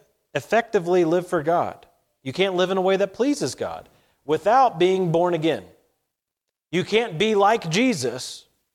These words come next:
and be made more and more like Jesus progressively day by day without believing in Jesus. Okay?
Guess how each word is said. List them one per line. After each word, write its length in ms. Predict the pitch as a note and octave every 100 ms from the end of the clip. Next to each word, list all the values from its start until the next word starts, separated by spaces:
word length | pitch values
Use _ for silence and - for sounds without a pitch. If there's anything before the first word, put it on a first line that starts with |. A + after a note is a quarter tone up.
| _ _
and 180 | D3 C#3+
be 140 | E3
made 420 | E3 F3+ F#3+ D#3
more 240 | D#3 F3+ G3
and 80 |
more 200 | F#3+ A#3+
like 200 | A3 D3
Jesus 400 | - B2+ A#2 C#3
progressively 680 | - E3 F3+ A3+ - D3 C3
day 180 | B2 C#3+
by 180 | F#3+ F#3+
day 380 | C#4+ B3 G3+ - _ _ _ _ _
without 260 | D4 E4+ E4
believing 520 | E4+ F#4+ G#4+ F#4 C#3
in 120 | C3
Jesus. 640 | B2+ A2 F#2 - - - _ _ _ _ _
Okay? 240 | A3 C#4+